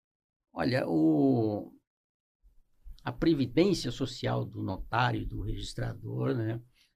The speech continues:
ela é de fundamental importância, é, na medida em que todos nós envelhecemos, né? E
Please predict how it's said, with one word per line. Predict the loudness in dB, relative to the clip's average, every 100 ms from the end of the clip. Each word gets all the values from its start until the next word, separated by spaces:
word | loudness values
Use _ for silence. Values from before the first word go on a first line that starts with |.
| -14
ela | -6 -2 2 4
é | 4
de | 2 0
fundamental | -4 -2 0 2 2 2 2 4
importância, | 2 2 -2 -2 -2 -2 -2 -4 -2 -2 -4 _ _ _ _ _
é, | -12 -10 -10 -12 -14 -20 _
na | -8 -4
medida | -2 -2 -2 0
em | 0
que | -2 -8 -10 -8
todos | -4 0 2
nós | 2 2
envelhecemos, | 2 4 2 2 4 6 4 2
né? | 0 0 -2 -8 _ _ -20 -20 -20
E | -14 -8 -6 -4 -4 -4 -4 -6 -8